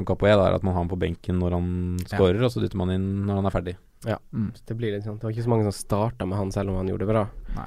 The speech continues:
Speaker 1: Ja, de som bytta han inn, hadde, turte jo som regel ikke å spille.
Speaker 3: Nei. Man er litt sånn der, eh,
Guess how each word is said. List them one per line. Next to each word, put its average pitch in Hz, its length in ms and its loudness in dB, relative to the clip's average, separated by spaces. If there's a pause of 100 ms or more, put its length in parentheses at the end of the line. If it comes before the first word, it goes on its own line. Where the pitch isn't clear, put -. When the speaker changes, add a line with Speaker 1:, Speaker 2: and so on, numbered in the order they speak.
(120)
Speaker 1:
Ja, 107 100 4
de 101 100 2
som 104 160 2
bytta 90 180 0
han 90 60 2
inn, 98 80 2
hadde, 101 160 0 (100)
turte 92 240 2
jo 87 60 -2
som 107 120 -6
regel 92 220 -2
ikke 92 80 -4
å - 20 -6
spille. 90 300 -4 (120)
Speaker 3:
Nei. 120 140 -2 (220)
Man 127 140 2
er 143 60 2
litt 123 100 -2
sånn 117 100 0
der, 104 160 0
eh, 104 180 0